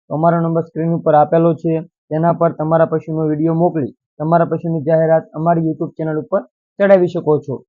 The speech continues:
ત્યારબાદ આજના વીડિયોની શરૂઆત કરીએ તો આજે હું તમારા માટે સારામાં સારી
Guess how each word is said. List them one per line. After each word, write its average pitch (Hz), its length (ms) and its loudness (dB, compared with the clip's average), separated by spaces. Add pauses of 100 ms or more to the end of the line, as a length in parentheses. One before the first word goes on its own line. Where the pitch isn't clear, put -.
(400)
ત્યારબાદ 175 600 4
આજના 165 380 2
વીડિયોની 180 340 0
શરૂઆત 175 340 2
કરીએ 156 220 -4 (440)
તો 151 120 4
આજે 156 160 4
હું 190 100 0
તમારા 180 320 0
માટે 180 300 -4
સારામાં 170 420 0
સારી 160 240 -2